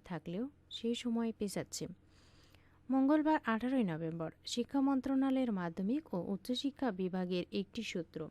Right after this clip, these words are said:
দ্য ডেইলি ক্যাম্পাসকে জানিয়েছে, আসন্ন ত্রয়োদশ জাতীয় সংসদ নির্বাচনের তফসিল ঘোষণা হবে ডিসেম্বরের প্রথমার্ধে। এই সময়ের মধ্যে বদলির সফটওয়্যার তৈরি করা সম্ভব হবে না।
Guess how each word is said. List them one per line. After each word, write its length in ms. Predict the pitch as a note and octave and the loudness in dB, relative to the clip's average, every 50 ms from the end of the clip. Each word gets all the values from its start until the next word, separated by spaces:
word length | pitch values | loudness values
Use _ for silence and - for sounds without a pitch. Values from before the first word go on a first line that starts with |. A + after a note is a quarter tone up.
| - - - - - - - - - - - - - - - - - | -14 -20 -20 -20 -20 -20 -20 -20 -20 -20 -20 -20 -20 -20 -20 -14 -6
দ্য 120 | F#3 G3+ G3 F3 | -4 -4 0 4
ডেইলি 280 | A3+ A#3 A#3 A#3+ C4 | 4 4 4 4 2
ক্যাম্পাসকে 500 | - D4 C#4 C4 - C#4 C4+ - - C#4+ C4 | 0 0 0 0 0 -2 -4 -4 -4 -4 -4
জানিয়েছে, 460 | - F3+ D#3 D3 D3+ D#3+ D#3+ - D#3+ D#3 - - - - - _ - - - - - - | -2 -4 -4 -4 -6 -6 -6 -6 -6 -8 -8 -12 -18 -20 -20 _ -20 -20 -20 -20 -6 -2
আসন্ন 380 | G#3+ G3+ F#3+ - G3 F#3+ F#3 G#3 C#4 F4 - - - - | -2 0 0 0 0 0 2 2 0 0 -2 -8 -12 -4
ত্রয়োদশ 460 | - B3+ C4 C4+ C4 - C#4+ C#4 C4 - - - G3+ | 0 2 2 2 2 2 0 0 0 -4 -6 -6 -2
জাতীয় 320 | F#3 G3+ G3+ G3+ - C4 B3+ | 0 0 -2 0 -2 -4 -2
সংসদ 380 | - C#4 C4+ B3 - C4+ B3 - - | 0 0 0 0 0 -2 -4 -2 -2
নির্বাচনের 680 | G#3 G3+ G3+ F3+ A3 A3 A3 - E3+ D3 C#3+ D#3 - - - - - - - - - - - - - - - | -2 0 0 0 -2 -2 -2 -4 -4 -6 -6 -8 -10 -14 -18 -20 -20 -20 -20 -20 -20 -20 -20 -20 -20 -6 0
তফসিল 400 | C4+ C#4 C4 - - - D4 C#4 B3+ | 0 0 0 0 -2 -2 -2 -2 0
ঘোষণা 440 | - F#3+ G3 F#3 - A3 A3+ A#3+ A3+ | -2 -2 -4 -2 -2 -2 0 0 0
হবে 240 | G3+ F#3 F3 G3 A#3 C#4+ B3 | 0 -2 0 0 0 -2 0
ডিসেম্বরের 640 | G#3+ A3 G#3+ - B3 B3 A#3+ A#3 A#3 A#3 A#3 A#3 A3+ - - | -2 -2 -2 0 0 0 2 2 2 2 2 0 0 -2 -4
প্রথমার্ধে। 600 | - A3+ G#3+ - G#3 F3+ D#3+ C#3+ D3 D3 - D3+ C#3+ - - - - - - - - - - - - - - - - - - - - - - - _ - - - - - - - - - - - - - - _ - | -2 -2 -2 0 -2 -2 -2 -4 -6 -8 -8 -10 -10 -10 -14 -20 -20 -20 -20 -20 -20 -20 -20 -20 -20 -20 -20 -20 -20 -20 -20 -20 -20 -20 -20 -20 _ -20 -20 -20 -20 -20 -20 -20 -20 -20 -20 -20 -20 -20 -20 _ 4
এই 160 | C4+ C#4+ D4 | 4 6 6
সময়ের 360 | C#4+ D#4+ D#4 D#4 D#4+ D#4+ D#4 | 6 4 4 6 6 6 4
মধ্যে 280 | C4+ G#3 F#3+ F3+ F3 F3+ F3+ | 4 4 2 0 0 -2 0
বদলির 400 | F#3 G#3 G#3 G3 A3 C4 C4+ - | 2 0 0 2 0 -2 -2 -2
সফটওয়্যার 420 | - G#3+ F#3 - - F3+ F3+ - - | -2 -2 -2 0 -2 -4 -2 0 0
তৈরি 180 | A3+ A3 A#3+ A#3+ | 0 2 0 0
করা 200 | - C4 A#3+ B3 A#3 | 0 0 0 0 -2
সম্ভব 360 | - B3 C4 B3+ B3 G#3+ A3+ - | -2 -2 -2 0 0 -2 -2 -4
হবে 220 | E3+ D#3 E3 D#3+ | -6 -6 -6 -6
না। 100 | D#3 D#3+ | -6 -6